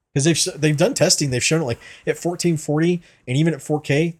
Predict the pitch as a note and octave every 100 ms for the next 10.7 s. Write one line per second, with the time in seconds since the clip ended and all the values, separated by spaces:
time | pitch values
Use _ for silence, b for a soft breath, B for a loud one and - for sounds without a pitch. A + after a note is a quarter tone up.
0 | - C3+ A2+ B2+ D3+ C#3 C#3+ C3+ C3+ C3+
1 | B2+ A2+ G#2+ - C#3+ F#2+ - - _ _
2 | _ _ _ _ G2 C3 C#3 G#2+ C3 B2
3 | G#2+ G#2 G2+ A#2 B2 - _ _ _ _
4 | - A#2 A2 G#2+ G#2 B2 C#3+ C#3 B2+ B2+
5 | - G2+ A2+ D3 C#3 - - C#3 A2 -
6 | B2 C3 - A#2 C3+ A#2 F#2+ - - A2+
7 | F#2+ F#2 B2 C3+ - - _ _ _ _
8 | _ _ - A2+ D#3 F#3+ - A2 A#2 G2
9 | G#2+ C3 C3+ B2+ B2+ A#2 A2+ A2+ - B2+
10 | C3 B2+ A#2 - - A2+ -